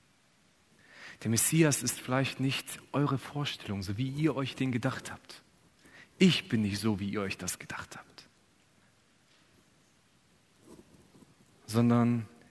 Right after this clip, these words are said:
ich bin anders, als ihr gedacht habt." Ich glaube, diese ganze Geschichte auf dem Berg war eine Inszenierung.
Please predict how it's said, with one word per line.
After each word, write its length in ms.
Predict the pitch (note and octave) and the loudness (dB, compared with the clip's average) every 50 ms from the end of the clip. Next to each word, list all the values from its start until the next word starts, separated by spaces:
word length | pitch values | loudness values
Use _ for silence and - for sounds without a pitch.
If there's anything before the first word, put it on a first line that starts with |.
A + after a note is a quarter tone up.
| - _ _ - | -20 _ _ -2
ich 220 | - B2 - - | 0 0 0 0
bin 260 | - B2+ A#2 A2 G#2 G2+ F2+ - - - - - | 2 2 2 2 2 -2 -6 -12 -18 -12 -4 -2
anders, 720 | A2 A2 A2 G2+ F#2+ F2+ F2 - - - - - - - _ _ _ _ _ - | -2 0 0 0 -2 -2 -2 -4 -6 -6 -8 -10 -14 -18 _ _ _ _ _ -8
als 220 | - G2+ F#2+ - | -4 -4 -2 -2
ihr 60 | G2+ F2+ | -2 -2
gedacht 380 | G2 - F#2 F2 - - - | -2 -4 -4 -6 -8 -12 -16
habt." 220 | - - - - - - - _ _ _ _ _ _ _ _ _ _ _ _ _ _ - - - - - - - - - - - - | -16 -16 -18 -20 -20 -20 -20 _ _ _ _ _ _ _ _ _ _ _ _ _ _ -20 -20 -20 -20 -16 -12 -12 -12 -12 -12 -14 -12
Ich 60 | - - | 6 10
glaube, 260 | D#3 E3 F3 F3 E3+ | 10 10 12 10 8
diese 240 | D3+ E3+ D#3+ D3+ C#3+ | 8 8 8 8 8
ganze 320 | D3+ D#3 D#3+ - - D#3 | 8 6 6 6 4 4
Geschichte 480 | C3+ C3 - - - D#3+ - - - A#2+ | 4 4 4 2 2 0 2 2 2 0
auf 100 | A2 - | 2 2
dem 220 | - A#2+ A2+ G#2+ | 0 0 2 4
Berg 460 | A2+ A2 A2+ A2+ A2 - - - - - - - - - - - _ _ _ _ _ | 6 6 6 4 4 0 -6 -8 -10 -12 -18 -20 -20 -20 -20 -20 _ _ _ _ _
war 840 | - A2 A#2+ A#2 A#2 A2+ A2+ A2+ A2+ A2+ A2 - - - - - - | 2 6 8 8 10 10 10 8 8 6 4 0 -8 -16 -20 -6 2
eine 260 | - A#2 A#2+ A#2 B2 B2+ | 2 4 4 4 2 2
Inszenierung. 800 | B2+ A2+ - - - - B2 A2+ A2+ A2+ G#2+ G2 E2+ E2+ D#2+ | 0 0 0 0 0 2 2 4 4 6 4 4 2 -2 -6